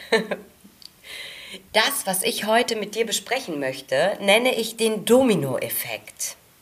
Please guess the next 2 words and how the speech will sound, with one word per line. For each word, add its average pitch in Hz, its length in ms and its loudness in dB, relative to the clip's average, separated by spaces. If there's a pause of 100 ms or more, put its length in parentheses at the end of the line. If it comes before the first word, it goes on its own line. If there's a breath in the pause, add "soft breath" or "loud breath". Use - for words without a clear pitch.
(1600 loud breath)
Du 202 140 0 (100)
kennst 277 800 0